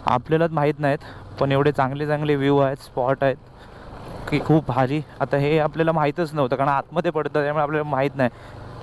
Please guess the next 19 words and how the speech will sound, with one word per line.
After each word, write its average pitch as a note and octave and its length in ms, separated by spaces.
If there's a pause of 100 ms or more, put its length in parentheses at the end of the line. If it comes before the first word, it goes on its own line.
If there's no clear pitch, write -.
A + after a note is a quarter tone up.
(240)
आणि C3+ 320
एवढं D3+ 280 (100)
time D#3+ 320
एकदम E3 280
perfect E3 460
होता, D3+ 320
सकाळीच D#3 440
एकदम C#3+ 280
मस्त. C#3+ 340 (1080)
धुकं C#3+ 240
होतं, D3+ 340
lightly C#3 480 (100)
छोटं C#3+ 240 (100)
थोडंसं, C#3 400 (240)
आणि C3 320
थंड C#3 260 (160)
climate, C3 320 (600)
भारी A#2+ 200
वाटलं. C3 340